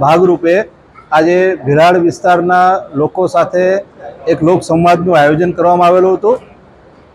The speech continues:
ઘણા બધા લોકો કોઈના કોઈ પ્રકારને આ વ્યાજખોરોના ચુંગલમાં ફસાયેલા છે. એ લોકોને આ ચુંગલમાંથી બહાર કાઢવા માટે, એમને જાગૃત કરવા માટે અને વ્યાજખોરો વિરુદ્ધની માહિતી મેળવી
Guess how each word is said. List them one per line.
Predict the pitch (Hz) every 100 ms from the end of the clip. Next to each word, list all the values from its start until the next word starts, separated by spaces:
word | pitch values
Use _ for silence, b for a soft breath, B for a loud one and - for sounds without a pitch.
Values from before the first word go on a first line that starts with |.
| -
ઘણા | 165 185
બધા | 196 196 190
લોકો | 185 196 196 202 196 - -
કોઈના | 180 190 185
કોઈ | 196 170
પ્રકારને | 180 190 180 185 196 202 202 -
આ | 170 165
વ્યાજખોરોના | 165 180 - 175 190 180
ચુંગલમાં | 170 160 180 185 -
ફસાયેલા | 143 160 170 180
છે. | 180 214 233 - -
એ | 180
લોકોને | 185 - 185 185
આ | 180
ચુંગલમાંથી | 160 170 185 185 180 175 147
બહાર | 165 170
કાઢવા | 170 196
માટે, | 190 185 202 233 - - - 156
એમને | 180 151
જાગૃત | 143 143 180 190
કરવા | 196 196
માટે | 196 190 208 254 - - -
અને | 180 208 151
વ્યાજખોરો | 165 214 190 196 214 196
વિરુદ્ધની | 180 190 196 208 160
માહિતી | 151 180 214
મેળવી | 208 185 185 208